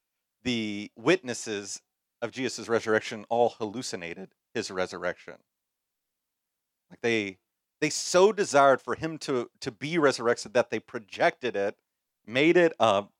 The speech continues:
and all had this same hallucination. One problem with that is the disciples didn't expect him to be resurrected.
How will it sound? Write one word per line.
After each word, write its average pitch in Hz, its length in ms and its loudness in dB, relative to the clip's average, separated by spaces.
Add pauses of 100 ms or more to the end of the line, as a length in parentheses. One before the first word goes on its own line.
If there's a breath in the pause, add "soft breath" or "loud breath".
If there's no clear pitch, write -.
(1800)
and 120 160 -10
all 131 240 8
had 139 220 0
this 117 140 -4
same 127 360 -6
hallucination. 117 840 -8 (1600)
One 143 160 2
problem 143 240 8
with 117 140 0
that 120 160 6
is 104 80 -6
the 120 80 -4
disciples 135 380 2
didn't 120 180 -8
expect - 500 -6
him 117 120 -6
to - 100 -20
be 110 100 -2
resurrected. 101 640 2